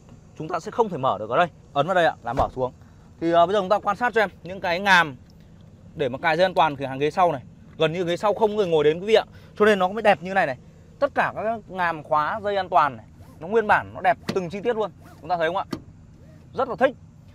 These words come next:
Cái độ hoàn thiện thì chúng ta thấy đấy. Tất cả các cái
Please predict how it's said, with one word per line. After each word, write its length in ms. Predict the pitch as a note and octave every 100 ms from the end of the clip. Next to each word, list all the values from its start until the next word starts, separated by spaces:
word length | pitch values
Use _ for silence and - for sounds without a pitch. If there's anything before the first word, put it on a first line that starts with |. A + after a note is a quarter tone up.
| -
Cái 220 | - E3+ F#3+
độ 160 | A3 D#3+
hoàn 180 | F3
thiện 200 | D#3+ G#3 -
thì 140 | C3+
chúng 80 | D#3
ta 80 | F#3+
thấy 160 | F3+ E3+
đấy. 120 | G#3+ - - - -
Tất 120 | D4+ -
cả 320 | A3 B2 E2+ - -
các 80 | F3+
cái 220 | A3 A3